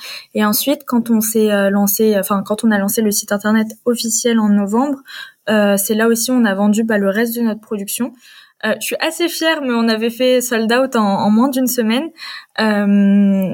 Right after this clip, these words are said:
donc c'est, c'est plutôt bien parce qu'on s'est dit qu'il y avait vraiment une demande sur, euh, ce type de produit.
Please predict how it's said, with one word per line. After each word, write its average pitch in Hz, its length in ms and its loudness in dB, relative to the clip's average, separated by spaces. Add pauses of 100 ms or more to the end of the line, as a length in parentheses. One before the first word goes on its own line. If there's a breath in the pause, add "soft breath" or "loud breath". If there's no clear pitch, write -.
donc 196 200 -2
c'est, - 180 -4
c'est - 200 -4
plutôt - 280 -6
bien 233 220 -2
parce 233 160 -4
qu'on 202 120 -4
s'est 208 120 0
dit 226 120 -2
qu'il 233 100 -4
y - 20 0
avait 190 120 -2
vraiment 202 300 0
une 226 140 4
demande 220 300 2
sur, 196 200 -4
euh, 185 160 2
ce 190 160 -2
type 202 220 -2
de 202 100 0
produit. 214 480 -2